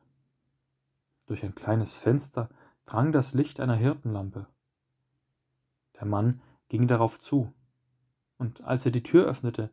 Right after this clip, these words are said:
da fand er sie alle, die er gesucht hatte. Die Schafe, den Esel, die Kuh, den Ochsen, den kleinen Hund und den Jungen. Sie waren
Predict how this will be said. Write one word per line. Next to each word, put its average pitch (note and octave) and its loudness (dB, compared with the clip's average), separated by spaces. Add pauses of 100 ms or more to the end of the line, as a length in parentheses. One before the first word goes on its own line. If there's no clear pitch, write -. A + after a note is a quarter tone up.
(760)
da A2 2
fand B2+ 4
er C#3 2
sie C#3 2
alle, A#2 -2 (420)
die B2 -2
er A#2+ 0
gesucht A#2 -2
hatte. G#2+ -8 (1080)
Die A#2 -2
Schafe, C#3 2 (800)
den G#2+ -8
Esel, C#3 4 (800)
die - -6
Kuh, E3+ 0 (560)
den B2+ 0
Ochsen, D3 -4 (460)
den D3 -2
kleinen E3+ 2
Hund E3 2 (300)
und C3 -4
den D#3 0
Jungen. G#2+ 0 (1600)
Sie G#2 -6
waren B2+ 0